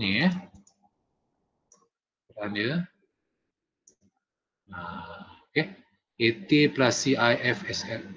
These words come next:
Apa ni? C I F S R. So, saya bang dulu ni. Alright, so sekarang ni dia ada. That means ini I P dia. S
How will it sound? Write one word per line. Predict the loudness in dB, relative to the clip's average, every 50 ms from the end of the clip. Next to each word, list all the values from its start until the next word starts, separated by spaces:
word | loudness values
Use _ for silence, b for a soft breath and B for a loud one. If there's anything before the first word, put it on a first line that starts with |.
| -18 -20 -20 -20 -20 -16 -16 -14
Apa | -12 -10 -10 -8
ni? | -6 -6
C | -6 -8 -2 4 4 4
I | 6 6 4 4 4 4 4
F | 4 2 2 2 0 -4
S | -6 -6 -4 0 2
R. | 2 2 2 0 -6 -12 -16 -6 0 0 0 0 0 -6 -12 -16 -20 -20 -20 -20 -20 -20 -20 -20 _ _ _ _ -18 -18 -18 _ -20 _ _ _ _ _ -20 -16
So, | -16 -16 -12 -10 -8
saya | -6 -4 -4
bang | -4 -4 -2 -2 -2
dulu | -2 -2 -2
ni. | -4 -6 -6 -12 -16 _ _ _ _ -20 -20 _ _ _ _ _ _ _ _ _ _ _ _ _ _ _ _ _ _ _ _ _ _ _ _ -20 -18 -16 -16 -14 -14 -16 -14 -16 -18 -18 -14 -4
Alright, | 2 2 4 4 2 -2
so | -4 -2 -2 -2 -2 -4 -8 -12
sekarang | -10 -2 0 4 6 6 8
ni | 8
dia | 8 8
ada. | 8 6 6
That | 4 0 -8 -10 -8 -2 0
means | 2 2 4 4
ini |
I | 4 4 2 2 2
P | 2 4 6
dia. | 8 10 8 8 8 4 B B B B B B B B B B B _ _ 2
S | 2 2 2 -2